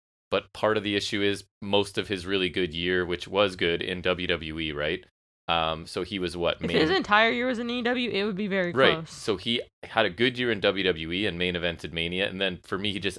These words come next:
Speaker 1: absolutely has killed it in every possible way since arriving in A E W. Like, I've always liked Bryan Danielson, and I've known he's a good
Speaker 2: Right.
Speaker 1: wrestler and stuff like that because I didn't really see him in R O H. That was a time where I was not watching R O H, so,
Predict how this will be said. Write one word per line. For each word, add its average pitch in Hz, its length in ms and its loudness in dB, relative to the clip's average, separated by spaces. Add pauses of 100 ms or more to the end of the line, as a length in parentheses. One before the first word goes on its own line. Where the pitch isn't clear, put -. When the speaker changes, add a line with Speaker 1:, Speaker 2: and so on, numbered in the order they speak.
Speaker 1:
absolutely 113 680 0
has 104 240 -8 (100)
killed 113 420 0
it 76 180 -4 (420)
in 104 180 0 (100)
every 120 300 2
possible 107 480 0
way 90 180 4
since 90 280 -8
arriving 82 420 0
in 87 100 -8
A - 100 -8
E 90 160 -6
W. 80 340 0
Like, 90 240 2 (340)
I've 120 160 4
always 160 220 2
liked 92 360 2
Bryan 92 300 2
Danielson, 92 640 -2
and 85 100 -2
I've 82 140 -2
known 92 300 -2
he's 95 180 -6
a 92 60 -8
good 95 140 0
Speaker 2:
Right. 107 140 4
Speaker 1:
wrestler 87 600 0 (400)
and 98 120 -2
stuff - 300 -2
like 104 160 0
that 90 220 4
because 107 240 -4
I 104 60 4
didn't 113 340 -2
really 107 240 0
see 92 340 -4
him 90 220 -2
in 82 100 -4
R 80 160 0
O 76 140 0
H. 69 240 -6
That 82 160 2
was 85 100 -6
a 90 60 -8
time 85 320 -2
where 80 180 -2
I 78 120 0
was 78 260 -6
not 82 260 -2
watching 92 380 -2
R 104 100 0
O 104 120 2
H, 113 180 0
so, 98 400 0